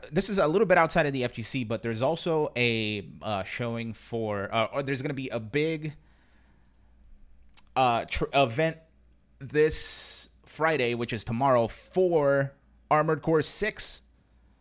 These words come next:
where they're gonna go over P V P stuff. So I wouldn't be surprised if we're gonna see more Armored Core six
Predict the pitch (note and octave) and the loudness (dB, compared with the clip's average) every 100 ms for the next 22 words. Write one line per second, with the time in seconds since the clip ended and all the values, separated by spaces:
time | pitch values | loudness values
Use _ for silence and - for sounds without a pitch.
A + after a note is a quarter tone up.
0 | _ - B2+ B2 C3 B2 B2+ A#2 A#2 B2+ | _ -4 -2 -2 -4 -2 -2 -2 -4 -4
1 | A#2 B2 A#2+ - G#2+ - A#2+ A2+ - A#2+ | -4 -6 -6 -4 -4 0 0 0 0 -2
2 | C3 D#3+ F3+ G3 E3+ F3 E3+ D#3+ D#3+ D#3 | -2 -4 -2 -4 -2 0 0 -2 -6 -4
3 | D3+ D#3 D3 D3 A2 C#3 C3+ - C3 - | -4 -4 -2 -2 0 -2 -2 -4 -6 -4
4 | D3+ - - | -8 -10 -16